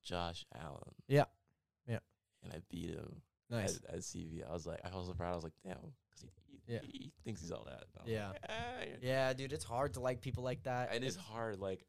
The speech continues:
Speaker 1: I remember we
Speaker 2: like,
Speaker 1: beat
Speaker 2: I
Speaker 1: it.
Speaker 2: wanna support him, but it's really hard
Speaker 1: It's
Speaker 2: to
Speaker 1: like,
Speaker 2: like him.
Speaker 1: I know. And then I one time, me and Chris, we got second in Blueberries for high jump.
Speaker 2: Oh, yeah,
Speaker 1: And, like,
Speaker 2: nice.
Speaker 1: I was like, "This is pretty impressive."
Speaker 2: Pretty
Speaker 1: 'Cause,
Speaker 2: legit.
Speaker 1: like,
Speaker 2: Yeah.
Speaker 1: it was hard. <laughs>
Speaker 2: Yeah.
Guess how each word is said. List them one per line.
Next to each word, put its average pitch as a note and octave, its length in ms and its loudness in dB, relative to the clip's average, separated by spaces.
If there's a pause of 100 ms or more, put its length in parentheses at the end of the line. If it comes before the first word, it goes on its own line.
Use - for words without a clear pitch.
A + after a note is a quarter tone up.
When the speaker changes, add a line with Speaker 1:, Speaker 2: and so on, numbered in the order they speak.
Speaker 1:
I - 60 -8
remember A2 200 2
we G#2+ 120 2
Speaker 2:
like, C#3+ 100 2
Speaker 1:
beat D#3+ 60 6
Speaker 2:
I E3+ 40 10
Speaker 1:
it. F#3 40 8
Speaker 2:
wanna A3 200 10
support G#3 440 10
him, F#3 140 6
but D#3+ 160 10
it's - 220 0
really D#3+ 240 4
hard C#3+ 120 10
Speaker 1:
It's B2+ 80 2
Speaker 2:
to C3 40 4
Speaker 1:
like, B2+ 240 8
Speaker 2:
like A2+ 60 0
him. A2 120 -2 (440)
Speaker 1:
I A#2 100 -2
know. G#2+ 180 -2
And G#2+ 160 -2
then F#2 60 0
I G2 120 2
one F#2+ 160 -4
time, F2+ 420 -6 (440)
me G2 80 -2
and F2 100 -4
Chris, - 520 -2 (520)
we F#2 60 -10
got F#2 160 -2
second - 420 0
in E2+ 100 -6
Blueberries F2+ 420 0
for - 80 -14
high E2+ 180 -4
jump. G2+ 340 -4
Speaker 2:
Oh, D3+ 320 8
yeah, D3 240 12
Speaker 1:
And, A2 80 6
like, G#2 160 6
Speaker 2:
nice. C#3+ 160 2
Speaker 1:
I D3 60 4
was D3 120 2
like, A#2+ 300 4 (380)
"This - 80 -20
is - 60 -20 (100)
pretty G#2 160 -4
impressive." - 340 -2
Speaker 2:
Pretty A2 80 4
Speaker 1:
'Cause, A2+ 80 2
Speaker 2:
legit. A2+ 140 6
Speaker 1:
like, G2 240 -2
Speaker 2:
Yeah. A2+ 220 2 (340)
Speaker 1:
it G#4 80 -2
was - 100 -2
hard. - 460 8
<laughs> A#2 120 6
Speaker 2:
Yeah. C3 280 10